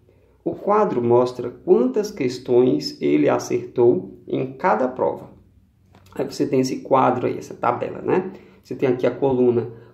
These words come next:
com as matérias, português, matemática, inglês e computação. Você tem o total de questões, acredito que é o total de questões daquela matéria, né? Daquela prova ali,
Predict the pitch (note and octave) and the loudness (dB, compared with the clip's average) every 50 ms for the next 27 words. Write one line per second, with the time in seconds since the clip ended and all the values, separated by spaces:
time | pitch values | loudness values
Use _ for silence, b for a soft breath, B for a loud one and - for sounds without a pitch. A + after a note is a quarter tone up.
0 | B B - C#3 C3+ B2+ - - - A2+ C3 D#3 D#3+ - - C3 B2+ B2+ B2+ B2 | B B -2 0 0 0 0 -2 -2 0 0 0 0 0 2 4 6 6 6 4
1 | B2 B2 A#2+ A#2+ - - - - - - - - C3 B2 C3+ C#3 C#3+ C#3 C#3 C#3 | 4 2 2 0 -4 -12 -16 -16 -16 -12 -8 -6 -4 0 2 2 2 2 0 -4
2 | - - - C3+ B2+ A#2+ B2 B2+ B2+ B2+ - - D#3+ D3 B2 B2 A#2+ A#2+ A#2+ - | -8 -6 -2 2 4 4 4 4 2 0 -4 -4 -4 0 2 2 2 2 0 -4
3 | - - A#2+ - - - C#3+ D#3+ D#3 - - - - - - - B B B B | -10 -14 -14 -8 -2 -2 -2 -2 -2 -4 -8 -10 -10 -12 -18 -20 B B B B
4 | B B - D#3+ D#3 D#3 F3 F3 F3 - - F3+ F3 E3+ - - - - D#3+ D#3+ | B B -4 -2 0 2 2 2 2 2 2 2 2 2 0 -4 -2 0 2 2
5 | F#3 G#3 A3 G#3 G3 G3+ G3 G3 F3+ D#3+ D3 - - - - B2 B2 B2+ C#3 - | 2 2 0 -2 -4 -6 -6 -4 -4 -4 -4 -6 -6 0 4 4 6 6 6 4
6 | F#3 F#3 - - B B B B C3+ C3+ C3+ C3 B2+ B2+ B2+ - - A#2+ A#2+ A#2 | 0 0 -4 -8 B B B B -6 -2 0 0 0 -2 -4 -2 -2 -2 0 2
7 | B2+ A#2+ A#2+ A#2+ A#2 A#2 - - - C3 - - - C#3 D3+ F#3+ G3 - - G#3 | 0 0 2 2 0 0 -2 -6 -8 -8 -6 -2 0 2 2 2 2 0 -2 -2
8 | G3+ G3+ - E3+ D3 D3+ E3 F3+ - - - - - G3 A3 - - - G3 E3+ | -2 -2 0 2 2 2 2 0 -2 -6 -12 -8 -6 -4 -4 -2 0 2 4 4
9 | D3 B2+ A#2+ A#2 A#2+ A#2+ B2 B2 - D3 D#3+ - - - - C3 A#2+ A#2 A#2 - | 4 4 2 2 0 -2 -4 -6 -6 -6 -6 -6 -6 -2 2 2 4 2 2 -2
10 | - - - - - - - - | -10 -12 -10 -10 -10 -10 -12 -16